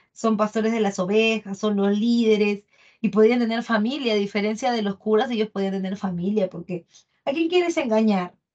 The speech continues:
A Dios jamás lo vas a engañar.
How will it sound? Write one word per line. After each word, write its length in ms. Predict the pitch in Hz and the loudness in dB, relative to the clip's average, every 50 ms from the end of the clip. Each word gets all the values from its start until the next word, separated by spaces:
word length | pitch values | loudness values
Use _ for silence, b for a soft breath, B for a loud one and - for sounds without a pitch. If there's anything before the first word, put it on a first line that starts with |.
| _ _ _ _ _ | _ _ _ _ _
A 160 | 180 202 214 | 0 0 2
Dios 480 | 196 240 262 269 285 370 480 - - - | 2 2 4 4 4 4 2 -4 -8 -4
jamás 300 | - 240 240 247 262 262 | -2 0 0 2 0 0
lo 100 | 262 247 | 0 0
vas 200 | 240 262 247 - | -2 -2 -2 -4
a 40 | 269 | -6
engañar. 720 | 240 208 202 190 185 190 208 208 - 392 330 220 190 180 | -6 -4 -4 -4 -4 -4 -6 -6 -4 -4 -4 -4 -6 -6